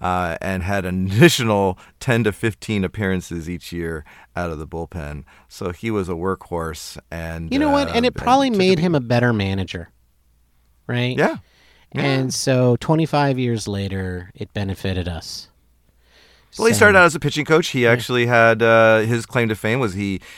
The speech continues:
Speaker 1: he really introduced, uh, the split finger fastball to, um, to, to the majors. It became the pitch, uh, for, for many years. And, uh,
Speaker 2: Still
Speaker 1: and I, I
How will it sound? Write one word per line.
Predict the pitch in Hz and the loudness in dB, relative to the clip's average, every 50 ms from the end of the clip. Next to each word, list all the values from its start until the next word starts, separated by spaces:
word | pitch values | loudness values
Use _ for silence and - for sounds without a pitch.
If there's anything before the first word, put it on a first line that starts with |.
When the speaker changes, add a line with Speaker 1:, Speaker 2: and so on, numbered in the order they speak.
| - - _ | -20 -16 _
Speaker 1:
he | - 113 | -6 -6
really | 98 92 104 104 104 107 107 104 101 82 | -4 -2 -2 0 0 0 0 -2 -2 -4
introduced, | 101 95 104 104 87 101 104 104 - - - 101 | -4 -4 -6 -6 -4 -4 -4 -4 -4 -4 -4 -2
uh, | 95 95 92 92 92 | 0 0 0 0 -2
the | 82 95 92 | -4 -6 -8
split | - - - 107 - - | -8 -6 -6 -6 -6 -6
finger | - 107 101 92 107 120 139 143 - - | -6 -6 -4 -2 -2 -2 -4 -6 -6 -4
fastball | 98 92 95 95 - - 104 107 123 143 156 - - | -2 -2 -2 -2 -2 -2 0 0 0 -2 -4 -8 -8
to, | - 104 98 98 95 95 98 95 85 | -6 -4 -2 -2 0 0 -2 -2 -2
um, | 76 90 92 92 90 92 90 90 87 - - - - - _ _ - | -2 -2 -2 -2 -2 -4 -4 -6 -8 -10 -14 -18 -20 -20 _ _ -12
to, | - 104 98 92 92 90 90 90 87 90 87 87 87 85 85 - | -8 -4 -4 -2 -2 -2 -4 -4 -4 -6 -6 -6 -8 -8 -10 -12
to | - - 107 95 | -12 -10 -8 -6
the | 90 | -6
majors. | 90 87 87 85 95 104 113 117 98 | -4 -6 -6 -6 -6 -6 -6 -6 -6
It | 90 85 76 - | -8 -8 -8 -10
became | - 90 - - 92 90 90 87 87 82 73 | -12 -12 -10 -8 -8 -6 -6 -6 -8 -8 -8
the | 87 92 92 | -8 -8 -8
pitch, | - - 90 87 101 117 - - - - - - - - _ | -8 -8 -8 -6 -6 -6 -8 -10 -14 -14 -18 -20 -20 -18 _
uh, | 85 85 90 90 87 85 87 82 | -8 -6 -4 -4 -4 -4 -6 -8
for, | - - 95 87 85 78 | -8 -6 -6 -6 -6 -6
for | - 95 90 | -8 -8 -6
many | 87 90 92 95 90 | -6 -4 -4 -4 -4
years. | 87 87 87 87 87 95 110 120 117 - - - - - - - | -4 -4 -4 -4 -4 -4 -4 -6 -8 -12 -18 -20 -20 -20 -16 -10
And, | - 101 101 98 92 92 92 92 92 95 | -6 -4 -2 -2 -2 -2 -2 -4 -4 -4
uh, | 98 92 92 95 95 98 101 101 | -2 -2 0 0 0 0 0 -2
Speaker 2:
Still | 98 95 - - | -4 -4 -4 0
Speaker 1:
and | 147 170 | 2 2
I, | |
I | 180 | 4